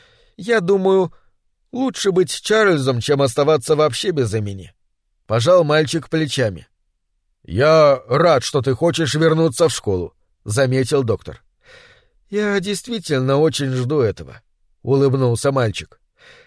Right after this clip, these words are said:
«Спасибо вам за помощь, доктор. Давайте пожмем друг другу руки». «С удовольствием». Они серьезно пожали друг другу руки.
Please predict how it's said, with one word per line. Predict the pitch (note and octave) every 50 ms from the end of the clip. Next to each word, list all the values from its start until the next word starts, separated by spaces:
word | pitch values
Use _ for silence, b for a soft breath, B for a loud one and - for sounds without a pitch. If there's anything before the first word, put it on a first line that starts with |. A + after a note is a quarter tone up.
| b b b _
«Спасибо | - - - A3+ A3 - C#4 A#3+ A3+
вам | G#3 G3 F#3+ E3+
за | D#3 F3 -
помощь, | - G#3 G3+ E3 C#3+ G#2+
доктор. | F#2 F#2+ - - - - - - _ _ _ _ _ _ _ _
Давайте | - D#3+ F#3+ A#3 C#4 C#4+ C4 - G3 F3
пожмем | B2+ - F3 E3 B2+ A#2+ D#3+ G3 A#3+ A#3+ F#3 E3
друг | E3 E3+ D3+ C#3+
другу | C3+ F3 F#3 E3+ D3+ E3 D#3+
руки». | D3 C#3 A#2+ - F2+ D#2+ - _ _ _ _ _ _ _ _ _ _ _ _
«С | _ - - -
удовольствием». | - G2+ D#3+ E3+ F#3 F3+ D3 B2 A2 G#2+ G#2 - - - - G2 A2+ A#2 A#2+ A#2+ A#2 A2 - _ _ _ _ _ _ _ _ _ _ _
Они | - - G2 A2 A#2+ B2 A#2+
серьезно | G#2 - - A2 F#2+ F#2+ E2+ E2+ G#2+ D3 F3 F3 D3 D3+ E3 D#3 C#3
пожали | - C#3+ B2+ A2 F#2+ C#3 E3 D#3+ D#3 D#3 D#3
друг | C3+ C#3+ D3+ C#3+ A#2+
другу | B2+ A#2 C#3+ D#3+ D3 C3+ D3+ C3+
руки. | D3+ D3+ C#3 A#2+ - - F2 -